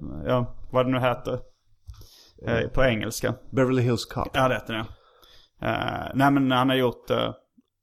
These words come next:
Speaker 1: Snuten i Hollywood ett
Speaker 2: Ah, okej.
Speaker 1: och, eh, sina stand-up show och
Speaker 2: Just
Speaker 1: var,
Speaker 2: det.
Speaker 1: och då var han väl liksom kanske den största stjärnan i Amerika.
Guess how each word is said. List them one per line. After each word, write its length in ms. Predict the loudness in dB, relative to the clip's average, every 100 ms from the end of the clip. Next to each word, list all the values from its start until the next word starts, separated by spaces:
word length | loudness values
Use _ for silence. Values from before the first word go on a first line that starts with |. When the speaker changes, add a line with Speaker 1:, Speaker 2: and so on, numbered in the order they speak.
| _
Speaker 1:
Snuten 400 | -6 -2 0 0
i 20 | 2
Hollywood 360 | 2 2 0
ett 440 | 0 -2 -6 -10 0
Speaker 2:
Ah, 120 | 2
okej. 180 | 4 2
Speaker 1:
och, 280 | 0 -2 -2
eh, 220 | 0 -2
sina 280 | -2 -2 0
stand-up 400 | 0 2 0 -2
show 320 | -2 0 2
och 60 | 2
Speaker 2:
Just 120 | 4
Speaker 1:
var, 60 | 2
Speaker 2:
det. 80 | -2 -10 -20 -20 _ -4
Speaker 1:
och 100 | -2 -2 -4 -2 -2 -4 -10 _ 2
då 160 | 2
var 280 | 4 4 4
han 240 | 4 2 2
väl 100 | -2
liksom 320 | -2 -2 -2
kanske 580 | 0 0 -2 0 0 2
den 180 | 0
största 580 | 0 0 0 0 -4 -4
stjärnan 760 | 0 2 4 4 4 2 0 -2 -8 _ -20 -20 -20 -20 -18 -2
i 180 | 0 2
Amerika. 800 | 2 2 0 -2 -4 -2 -2